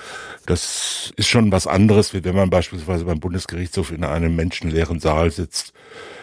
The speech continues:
wo nur zwei kleine Robenträger an den Seiten <laughs> sitzen und sonst niemand zuhört und man so ins Leere spricht.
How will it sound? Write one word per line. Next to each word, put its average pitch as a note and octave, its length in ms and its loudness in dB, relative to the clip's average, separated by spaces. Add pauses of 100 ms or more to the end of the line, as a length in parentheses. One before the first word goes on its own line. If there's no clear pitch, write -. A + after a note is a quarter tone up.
wo E2+ 140 -4
nur E2 200 0
zwei D#2+ 480 -2
kleine D#2+ 500 2
Robenträger E2 880 0
an D2+ 80 -2
den D2 120 -4
Seiten D#2+ 500 0
<laughs> - 60 -20
sitzen - 500 -4
und D2+ 280 -2 (300)
sonst E2 320 0
niemand E2 260 0
zuhört E2 420 2
und D#2 120 -2
man D#2 100 0
so D#2 100 -6
ins D2 200 -6
Leere D#2 260 0
spricht. - 480 -12